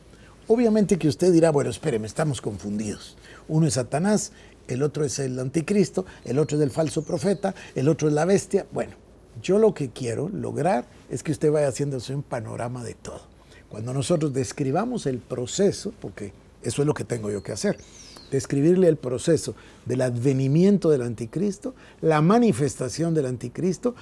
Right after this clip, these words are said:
lo que hace el anticristo, que usted ya lo sabe y lo vamos a leer en los labios, en la pluma de, del apóstol Pablo. Entonces, a mí lo que me interesa es que tengamos claridad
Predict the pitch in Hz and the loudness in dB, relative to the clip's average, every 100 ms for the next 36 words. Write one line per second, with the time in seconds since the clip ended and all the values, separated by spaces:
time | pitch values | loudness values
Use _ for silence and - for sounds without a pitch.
0 | - - 196 202 190 190 240 220 - 147 | -8 2 4 6 4 4 4 2 2 0
1 | 127 117 131 143 160 190 165 113 - 135 | -2 -6 -6 -2 -2 -2 -4 -6 -4 -4
2 | 120 107 123 123 123 135 117 110 127 120 | -4 -6 -6 -4 -2 -2 -2 -4 -6 -8
3 | 110 120 131 110 104 110 123 120 - - | -8 -6 -8 -8 -10 -10 -10 -10 -12 -14
4 | - 110 92 87 - 147 151 123 - - | -12 -12 -12 -16 -10 -4 -2 -4 -8 -20
5 | - 110 101 92 95 95 131 - 123 - | -16 -8 -8 -8 -8 -10 -8 -8 -6 -2
6 | 190 220 - - - - 160 156 233 233 | -2 -2 -6 -20 -20 -4 0 2 4 4
7 | - 185 - - - 156 240 185 185 160 | 4 -2 -4 -14 -4 0 2 4 2 0
8 | 151 147 135 156 160 143 151 180 - 175 | 0 0 0 -2 -4 -4 -2 -2 -2 2
9 | 170 160 165 160 220 269 | 4 4 2 2 0 -2